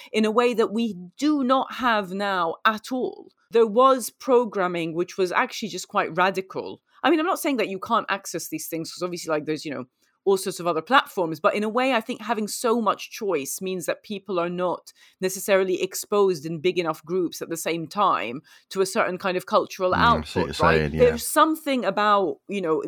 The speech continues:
Speaker 1: using the example of coming up with a rave or whatever, that kind of giddy excitement when you're in a flow of, like, creation, which happens when you're playing a game, or it happens when you're kind of interacting, even with one-way media, if it's really experimental,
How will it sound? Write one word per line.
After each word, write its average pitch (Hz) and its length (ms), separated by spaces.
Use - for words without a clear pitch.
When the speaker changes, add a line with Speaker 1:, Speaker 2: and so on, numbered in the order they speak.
Speaker 1:
using 208 400
the 190 80
example 185 420
of 165 100
coming 180 280
up 156 100
with 165 160
a 165 60
rave 170 320
or 160 40
whatever, 151 360
that 190 320
kind 220 320
of 160 180
giddy 196 420
excitement 160 840
when 185 220
you're 185 160
in 180 340
a 180 80
flow 208 880
of, 160 320
like, 160 400
creation, 180 880
which 214 240
happens 220 600
when 190 160
you're 180 180
playing 170 420
a 156 40
game, 147 500
or 196 180
it - 100
happens 208 580
when 175 200
you're 165 220
kind 180 200
of 170 60
interacting, 185 720
even 277 340
with 208 140
one-way 190 480
media, 175 440
if - 160
it's - 200
really 170 220
experimental, 156 960